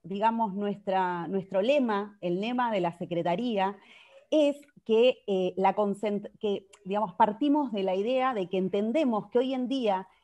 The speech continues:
la información a la que acceden los consumidora-, los consumidores y las consumidoras está concentrada.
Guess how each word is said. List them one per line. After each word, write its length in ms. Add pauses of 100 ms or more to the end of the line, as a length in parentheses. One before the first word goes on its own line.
la 140
información 1300 (220)
a 100
la 140
que 100
acceden 520
los 100
consumidora-, 880
los 160
consumidores 500
y 60
las 100
consumidoras 840
está 260
concentrada. 880